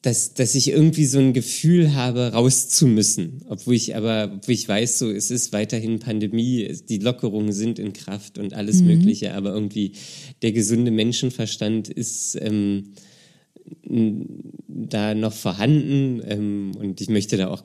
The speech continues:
Speaker 1: irgendwie kein großes Risiko eingehen oder so.
Speaker 2: Mhm.
Speaker 1: Ähm, und aber trotzdem habe ich irgendwie das Bedürfnis, so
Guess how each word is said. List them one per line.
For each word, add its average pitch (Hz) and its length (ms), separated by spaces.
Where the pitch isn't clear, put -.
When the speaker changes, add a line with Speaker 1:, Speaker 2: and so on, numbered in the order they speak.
Speaker 1:
irgendwie 98 280
kein 92 240
großes 95 360
Risiko 120 400
eingehen 98 540
oder 95 260
so. 95 160
Speaker 2:
Mhm. 185 400
Speaker 1:
Ähm, 98 460
und 113 160
aber 120 240
trotzdem 151 460
habe 143 100
ich 143 140
irgendwie 147 260
das 143 220
Bedürfnis, 139 680
so 139 340